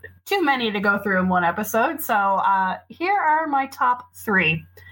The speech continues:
So number one is not using the proper salutation in your cover letter. So you would be amazed at how many applicants refer to me as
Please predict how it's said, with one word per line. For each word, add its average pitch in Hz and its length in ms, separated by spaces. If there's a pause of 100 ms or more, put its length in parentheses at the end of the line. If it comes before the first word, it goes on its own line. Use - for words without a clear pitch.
(140)
So 214 120
number 254 300
one 254 420
is 214 160
not 202 340
using 240 280
the 220 80
proper 220 240
salutation 190 720
in 170 280
your 185 120
cover 349 360
letter. 160 440 (340)
So 214 320
you 240 220
would 381 140
be 339 140
amazed 302 720
at 220 100
how 233 180
many 240 200
applicants 254 640
refer 247 360
to 247 100
me 214 180
as 202 200